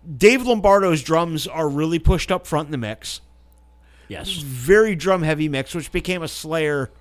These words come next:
Speaker 1: tra-, uh, a Slayer trademark. Um, and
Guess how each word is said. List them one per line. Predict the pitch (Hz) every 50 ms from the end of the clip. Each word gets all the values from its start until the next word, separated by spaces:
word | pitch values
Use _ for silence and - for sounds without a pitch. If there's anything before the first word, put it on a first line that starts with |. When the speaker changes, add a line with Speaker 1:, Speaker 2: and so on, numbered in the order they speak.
| _ _ -
Speaker 1:
tra-, | - - 156 165 151
uh, | - 156 151 139 120 - - 151
a | 165
Slayer | 156 - - - 165 160 151 147 139
trademark. | - - 117 120 113 82 - - - - - - - - - - - - - - - - - - - - - - - - - -
Um, | 170 156 156 156 151 147 139 131 123 127 - _ _ _ _ _ _ _ - - - - - - - - -
and | 156 175 180 180 156 -